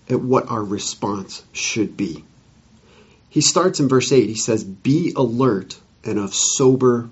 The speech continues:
mind." We can take these together. Alert and sober-minded mean that we are not to be lazy, but rather we are to be aware, actively alert. We are to think carefully and clearly.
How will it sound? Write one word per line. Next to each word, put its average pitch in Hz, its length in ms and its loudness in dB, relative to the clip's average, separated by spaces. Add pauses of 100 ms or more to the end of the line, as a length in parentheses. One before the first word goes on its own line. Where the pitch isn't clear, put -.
mind." 87 540 -8 (960)
We 135 100 -6
can 147 100 4
take 180 280 2
these 156 180 2
together. 120 460 -4 (160)
Alert 139 560 2
and 123 180 -2
sober-minded 110 1700 -2 (380)
mean 170 320 8
that 151 140 2
we 165 200 6
are 139 120 2
not 147 600 2
to 165 80 0
be 139 220 0
lazy, 120 880 4 (400)
but 147 160 4
rather 160 480 2
we 147 200 4
are 143 140 0
to 135 160 -6
be 131 420 2
aware, 120 720 2 (260)
actively 165 600 4
alert. 123 400 4
We 147 160 4
are 135 60 4
to 127 80 2
think 185 580 2
carefully 190 720 -2 (360)
and 131 280 6
clearly. 135 640 4